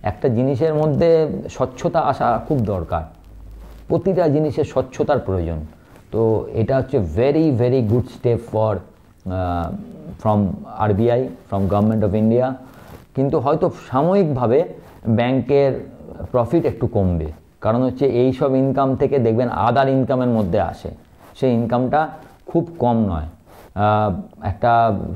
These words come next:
সার্ভে দেখছিলাম, তাতে বলছে টু থেকে ফোর পার্সেন্টের মধ্যে এই ইনকামটা আসে প্রায়।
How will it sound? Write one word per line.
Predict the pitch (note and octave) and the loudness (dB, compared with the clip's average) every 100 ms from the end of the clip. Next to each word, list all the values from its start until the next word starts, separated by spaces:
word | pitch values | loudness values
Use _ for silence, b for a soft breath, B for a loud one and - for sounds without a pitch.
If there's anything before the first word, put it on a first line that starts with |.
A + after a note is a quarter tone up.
| - - - | -12 -14 -2
সার্ভে | A2 A2+ C#3+ | 0 4 4
দেখছিলাম, | C3 C3 C3 C3+ A2+ | 2 0 -2 0 0
তাতে | G#2+ A#2 | 0 2
বলছে | A2+ B2+ | 2 0
টু | - C3+ D#3+ | 0 0 0
থেকে | D#3 C#3 C#3 | -2 -2 -2
ফোর | - A#2 A#2 | 0 -2 0
পার্সেন্টের | A2 - A2 G2+ G2 | -4 -4 -2 -2 -2
মধ্যে | F#2+ F2+ F2 E2+ - b b b - | -2 -2 -4 -8 -12 b b b -4
এই | G2+ | -2
ইনকামটা | F#2 F2 F#2+ F2 | -2 -4 -4 -4
আসে | F2 - | -8 -10
প্রায়। | F2+ E2 | -14 -12